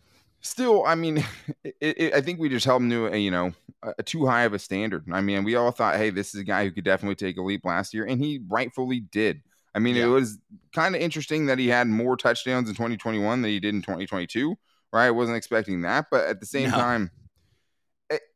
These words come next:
Speaker 1: he, he was a more consistent player.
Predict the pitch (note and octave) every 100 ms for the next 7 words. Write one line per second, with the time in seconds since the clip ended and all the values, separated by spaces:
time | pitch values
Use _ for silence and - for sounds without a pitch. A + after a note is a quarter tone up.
0 | _ D3+ - F#3+ F#3+ E3 C3+ D#3 E3+ E3+
1 | D3 C#3 C#3+ C3 B2 - C3 - A2 G2
2 | G2 G2